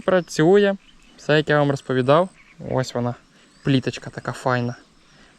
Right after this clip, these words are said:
Зараз її сфоткаємо в Instagram. До речі, ви також підписуйтесь, посилання є в описі. І відпускаємо її. О, бачите, народ, перша більш-менш гарна рибка спіймана на силікон і на мормишку.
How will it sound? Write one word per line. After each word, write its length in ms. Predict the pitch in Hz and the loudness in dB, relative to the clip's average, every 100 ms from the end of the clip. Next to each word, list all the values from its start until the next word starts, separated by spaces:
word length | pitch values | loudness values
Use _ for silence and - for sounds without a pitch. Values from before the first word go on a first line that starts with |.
| _ 147 | _ -12
Зараз 440 | 135 135 127 - | -6 -4 -6 -10
її 80 | 127 | -14
сфоткаємо 520 | - 147 175 170 135 | -2 0 2 0 0
в 20 | |
Instagram. 640 | 131 - 135 135 127 117 127 _ _ | -2 -2 -2 2 2 0 -4 _ _
До 120 | 131 | 0
речі, 220 | 139 135 135 | 2 2 0
ви 100 | 131 | 0
також 260 | - 135 | 0 0
підписуйтесь, 680 | - 120 151 160 185 151 131 | 0 0 2 2 0 -4 -6
посилання 560 | - 123 131 135 139 | -6 -2 2 2 2
є 140 | 123 127 | 2 2
в 100 | 117 | 0
описі. 360 | 110 117 - - _ _ _ - - _ | -4 -6 -14 -18 _ _ _ -20 -20 _
І 80 | 143 | 0
відпускаємо 580 | 135 - - - 117 127 | 0 -2 -10 -8 -8 -8
її. 120 | 131 - _ _ _ _ _ _ _ | -12 -18 _ _ _ _ _ _ _
О, 180 | 156 131 _ | -10 -10 _
бачите, 380 | 139 160 - 196 | -4 -4 -4 -8
народ, 320 | 165 151 127 - _ - | -6 -4 -6 -12 _ -2
перша 400 | 170 170 180 131 | -2 -2 -10 -14
більш-менш 800 | 131 160 156 143 139 160 160 - | -10 -10 -10 -12 -8 -8 -10 -14
гарна 560 | 120 127 139 151 151 127 _ _ _ - | -12 -2 0 0 -2 -10 _ _ _ -10
рибка 400 | 143 131 - 117 | -8 -8 -10 -20
спіймана 580 | _ 151 185 185 151 120 | _ -12 -10 -8 -8 -8
на 380 | 120 127 160 175 _ _ | -8 -8 -8 -12 _ _
силікон 680 | - - 180 185 247 277 254 - | -14 -6 -4 -4 -6 -8 -10 -12
і 80 | 180 | -4
на 140 | 190 | -2
мормишку. 680 | 190 196 214 240 - 160 | -2 -4 -4 -8 -10 -12